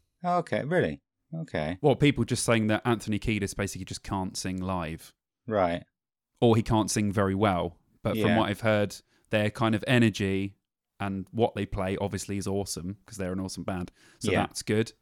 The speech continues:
Speaker 2: But I've heard that his energy is good, but he's not actually a great live singer. But sometimes you can make up for that by having a good show and good songs. So it doesn't really matter too much. So, I, but yeah,
Speaker 1: Yeah.
Speaker 2: but dude, I'd be down.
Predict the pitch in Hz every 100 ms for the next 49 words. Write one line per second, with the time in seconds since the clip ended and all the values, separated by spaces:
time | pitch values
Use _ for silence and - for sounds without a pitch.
0 | - 110 110 113 107 - 104 98 _ _
1 | _ _ _ - 123 120 101 - - 135
2 | 123 107 101 95 104 101 - 98 107 92
3 | 104 92 - - 101 92 101 101 98 82
4 | _ _ - 98 95 92 - 95 90 85
5 | - 107 - - 147 139 131 120 117 113
6 | - - _ _ - 110 117 120 120 -
7 | 113 - - 90 90 - _ _ 104 95
8 | 101 98 95 101 - - 95 98 95 -
9 | 98 95 101 - 101 104 113 - - _
10 | _ _ - - 101 92 98 104 98 104
11 | - 104 104 101 113 - - - - 92
12 | 87 - _ _ _ _ - 113 123 -
13 | 127 - 107 110 - 104 110 92 80 101
14 | 95 82